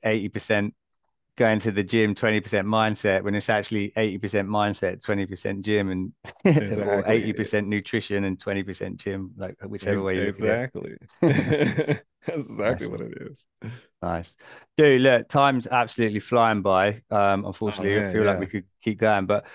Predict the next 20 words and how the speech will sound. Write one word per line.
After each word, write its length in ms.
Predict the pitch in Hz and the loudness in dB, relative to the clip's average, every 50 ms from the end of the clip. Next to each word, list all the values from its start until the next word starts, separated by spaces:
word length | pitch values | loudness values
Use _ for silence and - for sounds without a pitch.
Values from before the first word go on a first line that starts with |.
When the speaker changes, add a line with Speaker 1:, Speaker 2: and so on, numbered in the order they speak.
| - - _ | -20 -20 _
Speaker 1:
so 120 | - - 165 | -2 0 0
there's 160 | 151 170 160 | 0 0 -4
a 40 | - | 0
Speaker 2:
<laughs> 40 | |
Speaker 1:
couple 300 | - 202 190 185 - 170 | 2 2 2 2 2 0
of 100 | 160 147 | -2 0
things 340 | - 170 165 160 156 143 123 131 | 2 2 2 4 2 2 2 2
I'd, 200 | 123 117 113 - | 0 0 0 -2
I'd 140 | - 120 113 | -4 -2 0
love 220 | 120 131 127 - | 2 0 0 0
to 100 | - - | 0 0
ask 280 | 113 117 120 120 113 - | 2 4 4 2 2 0
just 160 | 117 113 - | -6 -8 -8
before 260 | - 110 - 117 113 | -12 -10 -6 -4 -2
we 120 | 110 107 107 | -2 -2 0
go. 340 | - 135 131 131 120 110 | 2 4 4 4 4 4
And 180 | 107 104 107 - - | 2 2 0 -4 -8
the 60 | 120 | -10
first 320 | - - 180 170 165 - | -2 0 0 2 2 0
one 360 | - 143 139 135 139 147 - | 0 2 2 2 2 2 -2